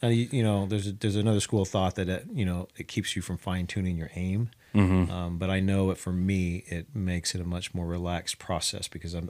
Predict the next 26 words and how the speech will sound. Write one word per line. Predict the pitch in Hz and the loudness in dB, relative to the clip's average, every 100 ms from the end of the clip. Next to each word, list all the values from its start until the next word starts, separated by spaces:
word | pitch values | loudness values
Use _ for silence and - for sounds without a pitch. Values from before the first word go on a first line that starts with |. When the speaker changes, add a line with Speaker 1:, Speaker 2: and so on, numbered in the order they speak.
| - | -4
Speaker 1:
I've | 92 | -2
just | 107 | 0
gotta | 117 104 | 0 2
make | 95 | 0
the | - | -2
white | 87 92 82 | -4 -4 -4
disappear, | 92 85 - 95 95 | -6 -6 -4 -4 -2
and | |
as | 90 | -4
long | 87 98 | -4 -4
as | |
I | |
don't | 95 - | -4 -4
see | - | -2
it, | 92 101 - | 0 -2 -4
<laughs> | - | 0
I'm | 98 | 10
Speaker 2:
Right. | 107 90 82 | 10 10 6
Speaker 1:
good. | 87 64 - | -2 -6 -2
Speaker 2:
Exactly. | 90 90 85 - 85 80 - | 0 4 2 2 -2 -4 -6
Speaker 1:
Yeah. | 98 - - | -12 -12 -16
So | - 110 | 0 4
it's | 123 117 | 6 4
just, | 139 | 2
you | |
know, | 139 | 4